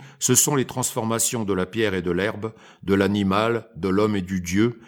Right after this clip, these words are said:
symboles primitifs de l'enchaînement sans fin de la vie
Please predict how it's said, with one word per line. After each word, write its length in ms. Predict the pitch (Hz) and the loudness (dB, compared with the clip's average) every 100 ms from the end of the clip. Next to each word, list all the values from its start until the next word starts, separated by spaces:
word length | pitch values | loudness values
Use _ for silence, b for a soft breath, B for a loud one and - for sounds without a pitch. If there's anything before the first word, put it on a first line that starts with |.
| B | B
symboles 520 | - - 110 117 107 | 0 2 2 2 0
primitifs 640 | - 131 120 - 131 - 95 | -2 -4 -4 -4 -6 -6 -2
de 80 | |
l'enchaînement 600 | 101 120 - 110 104 104 101 | 0 2 0 -2 -2 -2 0
sans 260 | - 123 | 0 0
fin 260 | - 104 104 | -4 -4 -2
de 120 | 95 | -2
la 120 | 92 | -2
vie 300 | 87 92 107 | -2 -6 -8